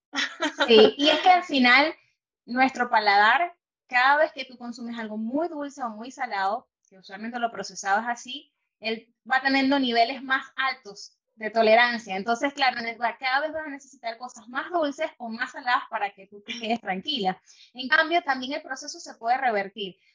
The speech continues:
Speaker 1: Cuando vamos quitando los procesados, comemos más fruta, más vegetales, más cosas naturales, nuestro paladar se va acostumbrando y llega un momento en que algo tan dulce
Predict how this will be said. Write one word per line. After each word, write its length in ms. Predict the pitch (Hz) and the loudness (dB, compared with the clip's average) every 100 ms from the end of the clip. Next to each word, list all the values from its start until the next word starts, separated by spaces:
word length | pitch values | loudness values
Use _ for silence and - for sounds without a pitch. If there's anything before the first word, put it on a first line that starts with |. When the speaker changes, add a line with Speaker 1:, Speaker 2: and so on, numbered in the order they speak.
| _ | _
Speaker 1:
Cuando 260 | 220 226 | -10 -4
vamos 260 | 220 233 285 | -2 0 -2
quitando 320 | 269 277 269 | -4 -6 -4
los 140 | 285 294 | -6 -12
procesados, 520 | 262 269 - 254 277 | -16 -18 -2 -2 -2
comemos 320 | 226 202 220 | -10 -6 -6
más 180 | 214 208 | -6 -8
fruta, 360 | 285 285 - 196 | -6 -6 -4 -6
más 160 | 208 | -8
vegetales, 500 | 220 220 214 240 226 | -14 -14 -4 -4 -4
más 160 | 240 247 | -12 -10
cosas 300 | 285 285 294 | -10 -10 -8
naturales, 560 | 254 208 208 220 233 269 | -8 -8 -4 -4 -4 -12
nuestro 420 | 240 220 220 214 | -18 -14 -12 -8
paladar 400 | 208 202 226 269 | -8 -4 -4 -4
se 160 | 269 220 | -8 -10
va 100 | 208 | -10
acostumbrando 640 | 269 269 226 214 208 202 | -12 -20 -14 -8 -8 -10
y 100 | 240 | -16
llega 180 | 233 233 | -14 -6
un 80 | 285 | -4
momento 340 | 285 285 285 294 | -4 -4 -6 -10
en 120 | 285 | -6
que 100 | 220 | -4
algo 240 | 214 220 | -2 -4
tan 260 | 247 269 349 | -6 -6 -6
dulce 360 | 349 277 277 | -10 -10 -14